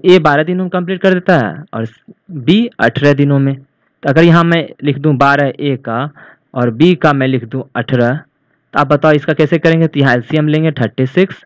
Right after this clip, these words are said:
तो यहाँ से मुझे एफिशिएंसी आ जाएगा किसका, ये हो गया ए का, और बी का एफिशिएंसी कितना हो जाएगा, दो। ठीक है, ये हमारा एफिशिएंसी हो गया और ये मेरा वर्क हो गया। क्लियर? आगे देखिए क्या बोला है, तो कह रहा है, "A begins to do the work and they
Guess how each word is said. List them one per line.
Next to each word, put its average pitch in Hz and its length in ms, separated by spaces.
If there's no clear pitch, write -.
तो 131 60
यहाँ 139 200
से 151 120
मुझे 147 200
एफिशिएंसी 143 520
आ 131 100
जाएगा 131 240
किसका, 98 380
ये 131 120
हो 143 100
गया 147 220
ए 160 140
का, 202 200
और 117 140
बी 135 140
का 139 120
एफिशिएंसी 139 400
कितना 151 200
हो 165 100
जाएगा, 143 380
दो। 104 280
ठीक 151 180
है, 214 80
ये 123 120
हमारा 127 220
एफिशिएंसी 143 540
हो 180 160
गया 185 160
और 127 100
ये 123 180
मेरा 147 300
वर्क 110 300
हो 110 80
गया। 104 160
क्लियर? 214 360
आगे 131 180
देखिए 117 280
क्या 110 180
बोला 104 220
है, 107 80
तो 185 80
कह 196 140
रहा 214 120
है, - 80
"A 208 160
begins 214 380
to 208 160
do 196 120
the 202 160
work 170 340
and 170 240
they 180 200